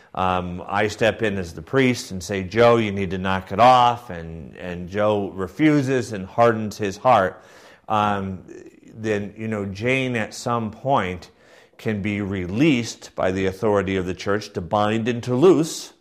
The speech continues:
what we were just talking about. Um, she can be released to remarry. Another would be abandonment by an unbeliever. And I, I, um, have a good friend that this happened to,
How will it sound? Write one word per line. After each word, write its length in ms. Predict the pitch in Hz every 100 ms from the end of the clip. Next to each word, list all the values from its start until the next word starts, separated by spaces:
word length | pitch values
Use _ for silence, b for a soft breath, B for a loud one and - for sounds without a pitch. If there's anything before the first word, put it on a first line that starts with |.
| _
what 160 | 98 92
we 120 | 98
were 100 | 98
just 280 | 98 113 113
talking 420 | 147 160 120 101
about. 380 | 92 95 95 B B B B _ -
Um, 260 | 107 104 101
she 200 | - 135
can 200 | 123 104
be 140 | 107
released 640 | 101 98 98 131 131 - - _ _
to 200 | - 107
remarry. 640 | 101 98 95 95 87 73 - B B B B -
Another 460 | 101 110 127 143 127
would 220 | 123 110
be 300 | 117 113 107
abandonment 1000 | 107 90 110 123 147 143 127 110 107 110 - _ _ _ _ _ _ _ _ _ 104
by 300 | 104 117 110
an 180 | 107
unbeliever. 760 | 101 113 107 98 101 117 104 92
And 200 | 85 104
I, 300 | 101 107 76
I, 400 | 76 107 104 95
um, 300 | 92 95 90
have 180 | 95 95
a 60 | 87
good 520 | 95 123 143 143 110
friend 320 | - 98 92
that 120 | 85
this 180 | 95 87
happened 440 | 92 85 87 76
to, 220 | - 65